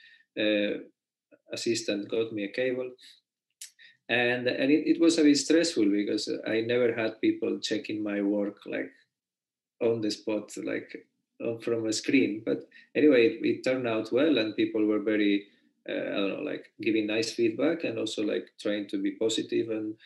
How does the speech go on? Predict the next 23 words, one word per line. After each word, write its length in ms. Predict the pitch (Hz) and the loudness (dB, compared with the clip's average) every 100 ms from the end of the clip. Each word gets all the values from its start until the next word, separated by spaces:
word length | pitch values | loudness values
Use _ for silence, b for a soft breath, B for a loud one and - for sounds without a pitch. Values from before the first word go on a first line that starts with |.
| B - | B -12
and 140 | 104 107 | -10 -6
constructive. 580 | 107 - 110 - 151 | -6 -2 -4 0 0
So 200 | 147 120 | 2 0
it, 160 | 113 - | 0 0
it 240 | 113 - - | -2 -4 -4
turned 220 | 107 104 | -4 -4
out 160 | 104 | -4
very 200 | 107 101 | -2 0
well, 220 | 101 - - | 0 -2 -2
but 160 | 113 113 | -2 0
it 180 | 110 113 | 0 0
was, 240 | 107 - | 0 0
like, 220 | 98 - | -2 -4
a, 440 | 101 - _ - 113 | -8 -12 _ -8 -4
a 40 | |
moment 460 | 120 117 117 - 107 | 0 0 0 -4 -6
that 180 | 107 | -6
I 100 | 104 | -6
think 300 | 101 110 107 | -6 -6 -6
I 60 | 98 | -8
will 220 | 92 104 104 | -6 -4 -4
always 280 | 104 104 - | -4 -4 -4
remember. 440 | 101 104 107 - | -4 -4 -6 -10